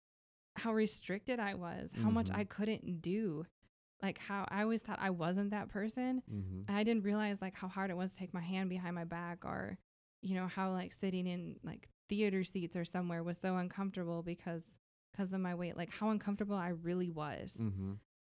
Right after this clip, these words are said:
Speaker 1: because of my weight. Like, it, it wasn't just physically, but it,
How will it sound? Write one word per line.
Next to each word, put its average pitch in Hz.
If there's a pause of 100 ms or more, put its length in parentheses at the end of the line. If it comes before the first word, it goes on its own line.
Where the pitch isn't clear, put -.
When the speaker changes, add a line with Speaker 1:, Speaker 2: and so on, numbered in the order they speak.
(140)
Speaker 1:
because 190
of 180
my 165
weight. 156 (380)
Like, 180
it, 170
it 185
wasn't 220
just 214 (200)
physically, 170
but -
it, 175